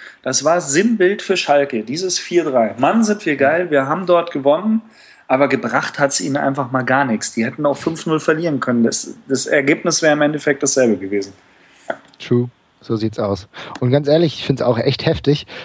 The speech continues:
Speaker 2: dass, äh, Schalke immer noch auf dem fünften Platz ist. Okay, jetzt haben sie gewonnen, ne? Aber dafür, davor einfach mal sechs Spiele nicht gewonnen.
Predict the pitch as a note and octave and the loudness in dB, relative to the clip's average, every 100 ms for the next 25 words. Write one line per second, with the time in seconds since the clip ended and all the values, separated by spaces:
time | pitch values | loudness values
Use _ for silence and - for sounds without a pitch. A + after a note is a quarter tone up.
0 | - - A#2 - B2+ A2+ A2 - C#3+ C#3+ | -8 -4 -4 0 2 4 4 4 4 4
1 | C3+ C3+ A#2 A#2+ A#2 C#3+ - C3 D3+ C3+ | 2 2 2 0 -2 -6 -6 -2 -2 -2
2 | C#3+ G#2+ - C3+ A#2+ C3 A#2+ G#2+ B2 D3 | -8 -8 2 2 2 -2 -2 0 0 0
3 | A#2+ C3 G#2 G#2 G#2 G#2 D3 - - A2 | 0 -2 0 0 0 0 -2 -2 -2 0
4 | - C#3 - A#2 B2 A2+ A2+ A#2+ - C#3 | 4 2 2 0 0 0 0 -2 -2 -2
5 | A#2+ B2+ - _ _ _ - C3 D#3+ - | 2 2 0 _ _ _ -4 -2 -2 0
6 | B2+ G2+ F#2+ F#2 | 0 0 -2 -8